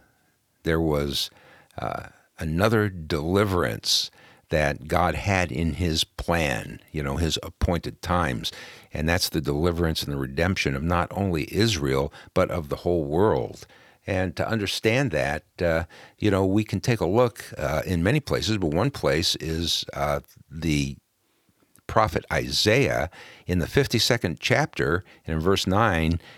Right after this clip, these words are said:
it says, "Break forth together into singing, you waste places of Jerusalem, for the Lord has comforted his people. He has redeemed Jerusalem. The Lord has bared his holy arm before the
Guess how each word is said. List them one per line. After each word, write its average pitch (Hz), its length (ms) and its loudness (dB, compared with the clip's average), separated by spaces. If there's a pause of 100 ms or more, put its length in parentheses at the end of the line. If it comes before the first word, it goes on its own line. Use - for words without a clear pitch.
(180)
it - 100 -4
says, 87 300 2
"Break 80 460 0
forth 110 500 0
together 90 800 2
into 92 300 2
singing, 80 580 2 (340)
you 95 160 4
waste 95 340 2
places 101 440 2
of 82 140 0
Jerusalem, 87 600 2
for 82 160 -8
the 76 100 0
Lord 95 380 2
has 85 180 0
comforted 107 500 0
his 90 200 2
people. 73 460 0 (300)
He 107 100 2
has 76 160 0
redeemed 107 600 2
Jerusalem. 95 760 2 (300)
The 76 120 0
Lord 120 640 2
has 73 280 -2
bared 95 440 2
his 85 240 2
holy 117 380 2
arm 98 300 2
before 95 340 2
the 78 160 2